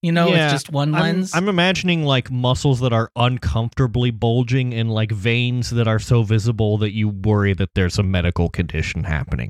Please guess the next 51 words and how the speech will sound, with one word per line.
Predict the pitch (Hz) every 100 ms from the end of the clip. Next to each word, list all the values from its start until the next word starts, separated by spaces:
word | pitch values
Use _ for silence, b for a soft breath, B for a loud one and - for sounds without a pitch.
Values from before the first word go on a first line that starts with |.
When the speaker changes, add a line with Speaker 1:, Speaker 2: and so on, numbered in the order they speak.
| 58
Speaker 2:
there. | 50 50 - _ _ _ _ _ _ _
Speaker 1:
Yeah, | 156 160 151
like, | 156 156
like | - 85 80
Speaker 2:
Um, | 73
Speaker 1:
traps, | 196 208 - -
traps | - 208 -
so | 220 190
large | 170 160 165 151
you |
can't | 143 160 151
turn | 165 143
your, | 135 139
turn | 147 139
your | 127
head. | 127 117 117 139 _ _ _ _
Speaker 2:
Yeah. | - 110 101 71 - 147 _ -
So | 139
Speaker 1:
That | 123
Speaker 2:
my, | 131
Speaker 1:
kind | 151
of | 135
Speaker 2:
my | 156
Speaker 1:
a |
thing. | 147
Speaker 2:
suggestion | 139 131 117 123
is |
something | - 135 120 110
like, | 101 95
I | 107
don't | 107
know, | 92
like | 87 -
the | 110
gentleman's | 92 104 98 - 101 95 92 -
lounge | 98 87 87 92 90 87 -
or, | 104
like, | 98 -
the | 104
gentleman's | 87 - 101 - 110 98 95 92
salon | - 104 90 87 92 92 98
or | 98 101
something | - 98 110 104
that | 101
gives | - 123 107
you | 117
the | 104 107
impression | 98 107 101 - 104
of, | 98 -
Speaker 1:
Yeah. |
Speaker 2:
like, | 95 87 90 -